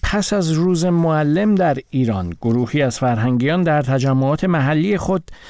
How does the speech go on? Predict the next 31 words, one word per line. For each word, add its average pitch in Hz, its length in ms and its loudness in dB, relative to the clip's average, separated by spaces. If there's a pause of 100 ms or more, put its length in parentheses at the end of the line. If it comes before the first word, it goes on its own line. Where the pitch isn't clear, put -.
(300)
خواستار 120 680 0
آزادی 147 460 0
همهٔ 147 400 0
معلمان 147 640 0
زندانی، 120 880 2
آموزش 113 600 -2
رایگان 113 560 0
برای 156 220 2
همه 143 420 0
و 131 100 -2
رفع 131 840 -2
هر 175 300 -2
گونه 165 300 0
تبعیض 120 600 -2 (340)
جنسیتی 117 760 0
شدند. - 480 -6 (500)
فرهنگیان 120 760 0
ضمن 147 280 0
اعتراض 143 640 0
به 160 100 -4
آنچه 147 280 0
سرکوب 143 440 -2
و 202 60 0
تهدید 165 400 -2
معلمان 107 560 0
خواندند، 131 580 0
جمهوری 107 580 0
اسلامی 143 400 0
را 143 100 0
متهم 123 440 0
کردند 135 480 0